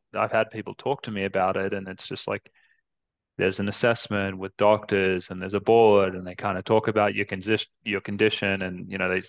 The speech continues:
talk to mental health professionals and they do it kind of the way you'd want to. And I imagine they speak with your family, and then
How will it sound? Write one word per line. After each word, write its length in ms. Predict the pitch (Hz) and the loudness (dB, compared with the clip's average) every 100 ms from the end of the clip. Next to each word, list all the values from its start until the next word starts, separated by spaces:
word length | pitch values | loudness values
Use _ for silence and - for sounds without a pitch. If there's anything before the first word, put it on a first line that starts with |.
| _ _ _ - | _ _ _ 0
talk 200 | 107 - | 0 0
to 60 | |
mental 280 | 98 117 101 | -4 0 2
health 260 | 110 117 - | 4 2 0
professionals 680 | 101 98 98 - 95 92 | -4 0 0 -2 -6 -6
and 80 | 98 | -6
they 100 | 92 | -4
do 200 | 95 104 | 2 4
it 120 | 98 - _ _ _ _ _ _ _ | 4 0 _ _ _ _ _ _ _
kind 180 | 113 107 | -2 0
of 80 | 101 | 0
the 80 | 98 | 2
way 140 | 101 | 2
you'd 200 | 98 98 | 2 -2
want 320 | 98 107 110 - | -2 -2 -2 -4
to. 400 | 95 92 90 95 85 | -6 -4 -6 -10 -8
And 200 | 98 92 | -4 -2
I 80 | 95 | -2
imagine 360 | 95 95 101 | 0 0 -2
they 80 | 95 | -8
speak 260 | - 98 - | -4 -4 -4
with 120 | 101 | -8
your 100 | 92 | -6
family, 540 | - 113 104 98 90 | -2 0 0 -2 -2
and 120 | 87 | -4
then 260 | 92 90 87 | -6 -8 -12